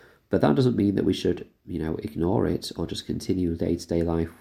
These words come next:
not worrying about it, but we need to educate ourselves, he said. He said, quote, "How can we know the difference between the difficulties associated with normal development and signs of illness?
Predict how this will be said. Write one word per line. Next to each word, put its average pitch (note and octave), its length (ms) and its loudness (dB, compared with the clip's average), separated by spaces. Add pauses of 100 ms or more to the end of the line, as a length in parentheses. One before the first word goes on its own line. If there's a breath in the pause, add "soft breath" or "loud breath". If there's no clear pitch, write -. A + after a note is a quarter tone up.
(320)
not - 260 -4
worrying G2+ 400 2
about C#2+ 380 -4
it, - 240 -8 (400 soft breath)
but G#2+ 80 0
we G2 100 6
need G2 220 2
to - 200 -10
educate F2 540 -6
ourselves, - 540 -6
he - 100 -8
said. - 360 -10 (480 soft breath)
He A2+ 100 2
said, G2+ 280 2
quote, F2+ 340 2
"How C3+ 260 2
can C#3+ 160 0
we D3 120 4
know A#2 260 4
the E2+ 80 2
difference - 400 -2
between F2+ 240 -2
the E2 80 0
difficulties F2 640 0
associated F2+ 800 0
with F2+ 80 -8
normal B2+ 320 4
development D2 640 -4 (260 soft breath)
and E2+ 120 -6
signs D2+ 380 -4
of F2 60 0
illness? A2 520 2